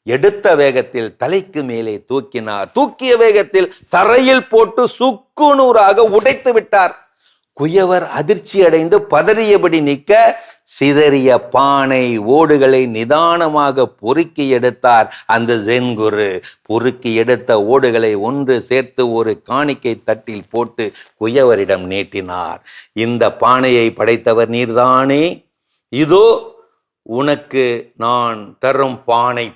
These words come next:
படையல். ஏற்றுக்கொள்க, அருள் தருக." அதிர்ச்சியோடு முகம் வெளிரி நின்ற குயவரிடம் தொடர்ந்தார் ஜென் குரு. "குயவரே, இப்போது உமக்கு மனசு குளிர்கிறதா? உமக்கு இது மிகவும் பிடிக்கிறதா?" கோபப்பட்டார்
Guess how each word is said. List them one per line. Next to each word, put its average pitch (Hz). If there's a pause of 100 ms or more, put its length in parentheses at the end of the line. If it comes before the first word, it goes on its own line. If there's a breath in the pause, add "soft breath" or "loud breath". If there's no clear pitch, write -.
படையல். 104 (580)
ஏற்றுக்கொள்க, 113 (240 soft breath)
அருள் 107
தருக." 101 (640)
அதிர்ச்சியோடு 240
முகம் 202
வெளிரி 190
நின்ற 170
குயவரிடம் 165
தொடர்ந்தார் 156
ஜென் 160
குரு. 147 (100)
"குயவரே, 202 (600)
இப்போது 131
உமக்கு 127
மனசு 143
குளிர்கிறதா? 151 (580)
உமக்கு 139
இது 135
மிகவும் 143
பிடிக்கிறதா?" 160 (880)
கோபப்பட்டார் 127